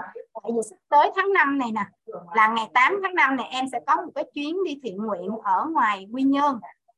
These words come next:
Đó, thì, thì sẵn dịp mà cái bài học của ngày hôm nay mình nhận được đó, là mình sẽ áp dụng được cho cái chuyến đi này rất là nhiều luôn. Cho nên là rất là hồ hởi để mà vô sớm để mà học cái bài ngày hôm nay. Biết ơn cô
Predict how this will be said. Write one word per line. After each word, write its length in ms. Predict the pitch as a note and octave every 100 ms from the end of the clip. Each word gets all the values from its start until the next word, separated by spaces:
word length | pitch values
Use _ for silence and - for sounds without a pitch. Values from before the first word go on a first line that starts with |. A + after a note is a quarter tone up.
| _ -
Đó, 160 | B3 E4+ - - -
thì, 360 | A#3 G#3 F#3+ - _ G3+ F#3+ _ - _ C4
thì 60 | A3 G#3+ G#3+ -
sẵn 180 | - - C#4+ F#4+
dịp 120 | C#4 -
mà 180 | B3 A3+ A3
cái 100 | G4
bài 100 | B3 A#3
học 140 | B3+ - A#3+ G#3+
của 180 | C4+ G4
ngày 100 | A#3+
hôm 140 | B3+ C#4+
nay 140 | C#4+
mình 200 | B3+ A#3+
nhận 240 | G3+ G3+
được 200 | B3+ A#3+ A#3+
đó, 100 | G4+ - _ - E3+
là 160 | - A#3
mình 240 | A#3+ A3+
sẽ 140 | A3 C4
áp 240 | - -
dụng 300 | D#4+ A3 G#3+
được 160 | B3 A3 C#4
cho 60 | D#4
cái 80 | G4
chuyến 160 | D#4+ G4 A#4
đi 200 | D4+ C#4+
này 220 | C#4+ A#3 A#3
rất 180 | G#4
là 80 | F4+
nhiều 400 | A#3+ B3 A3+ A3+
luôn. 240 | C#4 C#4 C4+ - _ _
Cho 100 | C#4
nên 160 | C#4+ C#4
là 120 | B3
rất 180 | E4 -
là 100 | C4
hồ 340 | G#3+ B3+ A3+ G#3+
hởi 320 | A3+ A3 D#4
để 140 | - F#4
mà 140 | A#3+
vô 200 | B3+ C4+
sớm 280 | C4+ D4 F#4 C5 G#4+
để 60 | A#3
mà 220 | - C#4
học 100 | A3 - A3 D4
cái 80 |
bài 220 | - A#3+ A#3
ngày 140 | A#3+
hôm 160 | A3+ -
nay. 320 | C4 C4 C4 - C5 - -
Biết 140 | C#4 -
ơn 240 | D4+ C4+ C4+
cô 440 | C4 C4 C4 A#3+